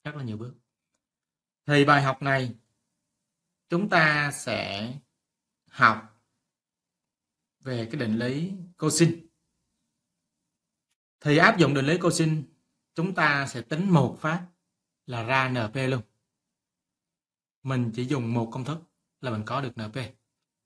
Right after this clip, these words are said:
Rồi, bây giờ mình cùng tìm hiểu bài học này nha.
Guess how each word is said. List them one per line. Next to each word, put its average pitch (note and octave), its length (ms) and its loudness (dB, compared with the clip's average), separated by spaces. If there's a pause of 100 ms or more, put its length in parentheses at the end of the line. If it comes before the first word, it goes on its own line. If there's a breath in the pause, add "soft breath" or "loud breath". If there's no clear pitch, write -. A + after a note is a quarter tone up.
(1500)
Rồi, C#3 220 -2
bây C#3+ 100 -2
giờ C#3+ 100 0
mình B2+ 160 -4
cùng B2 200 -8
tìm B2 100 -6
hiểu A#2+ 120 -4
bài C#3 120 -6
học A#2 160 -4
này A#2 140 -4
nha. A#2+ 220 -4